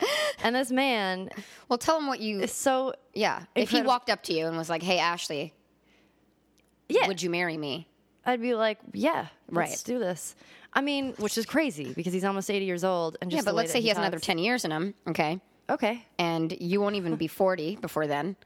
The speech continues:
Speaker 2: Totally.
Speaker 1: That means you could totally move on to somebody else after him.
Speaker 2: Okay, so he should be my first husband then?
Speaker 1: Yes.
Speaker 2: <gasps> I'm really excited about this.
Speaker 1: I know.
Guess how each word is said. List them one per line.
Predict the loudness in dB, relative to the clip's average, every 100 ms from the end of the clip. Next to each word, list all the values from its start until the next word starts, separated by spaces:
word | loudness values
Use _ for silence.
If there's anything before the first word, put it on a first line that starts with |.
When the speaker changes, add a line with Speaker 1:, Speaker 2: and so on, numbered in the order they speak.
| _ -6
Speaker 2:
Totally. | 2
Speaker 1:
That | 2
means | 2 -2
you | -4
could | -2
totally | 2 2 2 -2 -2
move | 0 0 0
on | 0
to | -2
somebody | -4 -2 0
else | 0 0 -2
after | -4 -4
him. | -8 -8 -12 _ _ 0
Speaker 2:
Okay, | 2 0 -2 -2
so | -2 0
he | 0
should | 0
be | -2
my | -2
first | -2 -4 -2
husband | -4 -2 -2
then? | -2 0
Speaker 1:
Yes. | 0 0 -4 -6 -4 -4
Speaker 2:
<gasps> |
I'm | -4 -2 -4 -8 -10 -6 -4
really | -2 -2
excited | -2 -4 -2
about | -4 -4
this. | -4
Speaker 1:
I | -2
know. | -2